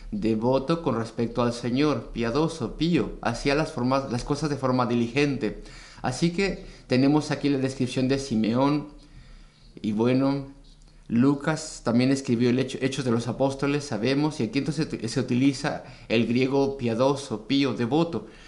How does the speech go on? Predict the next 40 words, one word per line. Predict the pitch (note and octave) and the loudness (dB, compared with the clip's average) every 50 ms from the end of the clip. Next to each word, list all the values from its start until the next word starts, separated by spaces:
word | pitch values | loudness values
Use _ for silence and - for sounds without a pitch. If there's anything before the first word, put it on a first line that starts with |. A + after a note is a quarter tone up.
| - - - - - | -20 -20 -20 -4 0
y | A#2+ B2+ | 0 0
que | B2+ - C3+ | 0 0 -4
se | C3 - - C#3 | -2 0 0 0
pueda | C#3 C#3+ D#3+ F3+ F#3+ G3+ | 2 2 2 2 4 4
decir | F3+ D#3 D3 - - D3+ C3+ | 4 2 2 2 2 2 4
esto | C#3+ D#3+ E3+ E3+ E3+ - - E3 E3 D#3 - - - - - - - - | 4 4 4 2 0 -2 -2 -2 -2 -2 -4 -10 -18 -20 -20 -14 -4 -2
a | A2+ | 0
respecto | A#2 B2 B2+ - - C#3 C3 C3 C#3 C3 | 0 0 -2 -2 -2 -2 -2 0 0 0
de | A#2+ A2+ | 2 2
nosotros, | A2+ A2+ A#2 - A#2+ A2+ - B2+ B2 | 2 0 -2 -2 -4 -2 -2 -4 -4
pero | - - A2+ A2+ A#2 A2+ - - - | -2 0 2 4 4 4 2 2 0
¿acaso | A#2+ A#2+ - - D3+ D#3 - F#3 | -4 -2 0 0 0 0 0 -2
solamente | F3 - F#3 F3+ F3 F3 D#3+ D#3 D#3 D#3 - E3 | -2 0 2 2 2 2 2 2 2 2 0 0
adoramos | D3 C3+ C3+ C3+ C#3 C3+ - C3+ | 0 2 0 0 0 -2 -2 -2
una | B2+ | -2
vez | A#2+ B2+ B2+ - C3+ | 0 -2 -2 -2 -4
a | |
la | C3+ C3+ | -4 -4
semana, | - - A2 A#2 B2 C#3+ E3+ E3+ | -4 -4 -2 0 2 2 2 2
solamente | E3+ D#3 C#3+ C#3 C3 C3+ B2+ - C#3+ | 2 2 2 2 2 2 0 0 0
el | C3 | 0
domingo | A2+ G#2 G#2+ A2 A2+ A#2+ B2 A#2+ | 2 2 2 2 2 2 0 0
por | B2 B2+ C3 | -2 -2 0
la | B2+ C3 | 2 2
mañana? | C3 C3+ C#3 D#3+ F#3+ G3 D3 - - - - - - | 2 2 2 2 2 0 0 -2 -4 -8 -16 -6 -2
Tal | - A3+ C4 | 0 2 2
vez | D4+ - | 2 2
tú | - A#3+ | 2 4
eres | A3 G#3 - | 4 4 2
justo | - - C3+ C#3 C3 - - - D#3 E3+ E3+ - - - | 2 4 4 4 4 2 0 0 2 2 2 0 -2 0
delante | G#2+ G#2+ A2 A#2 B2 B2+ C3 E3+ | 2 2 4 4 4 2 2 2
de | E3 E3+ E3 | 2 2 2
Dios, | D3+ D#3 E3+ F#3+ F3+ - - - - - - - - - - - - | 2 2 0 -2 -4 -8 -14 -18 -20 -20 -20 -20 -20 -20 -20 -6 -2
has | - B2+ C3 | -2 0 0
sido | - D3 C#3+ D3+ D3 | 2 2 2 2 2
justificado, | D3+ D#3 - - C3+ B2 - C3 A#2 - C#3 C#3+ D3+ E3+ E3 | 2 0 0 0 -4 -4 -4 -4 -2 0 2 2 2 2 0
pero | - A2 G#2+ | 0 -2 0
no | A2+ A#2+ | 0 0
eres | B2+ B2 - | 0 0 -2
devoto, | B2 A2+ G#2 B2+ C#3 C3+ - F2+ | -2 0 0 0 -2 -4 -6 -10